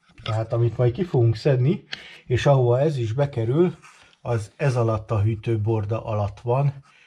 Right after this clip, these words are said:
így áll. Úgyhogy ahhoz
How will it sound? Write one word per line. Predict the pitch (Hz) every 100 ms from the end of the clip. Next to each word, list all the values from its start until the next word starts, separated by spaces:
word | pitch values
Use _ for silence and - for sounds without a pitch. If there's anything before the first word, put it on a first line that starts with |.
| _ _
így | - 127 113 104 104 - _ _ _
áll. | - 113 113 110 - _ _ _ _ _ _ _ _ _ _ _ _ -
Úgyhogy | - 139
ahhoz | 147 131 156